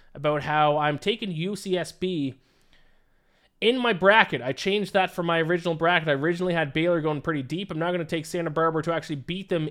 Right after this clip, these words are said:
in the first round. The reason why, I didn't realize how bad Baylor's defense is, specifically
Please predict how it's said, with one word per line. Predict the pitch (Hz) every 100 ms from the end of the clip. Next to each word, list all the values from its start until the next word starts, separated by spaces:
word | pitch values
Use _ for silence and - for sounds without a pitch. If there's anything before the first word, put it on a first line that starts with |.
| 160
in | 180 180
the |
first | 160 170 165 -
round. | 170 175 156
The |
reason | 135 190 254 190
why, | 151 160 208
I | 180
didn't | 196 240
realize | 208 214 202
how | 214
bad | 170 175 175
Baylor's | 156 165 165 143
defense | - 170 165 156 139
is, | 165 190
specifically | 185 - 175 - 247 254 330 277 226 220 -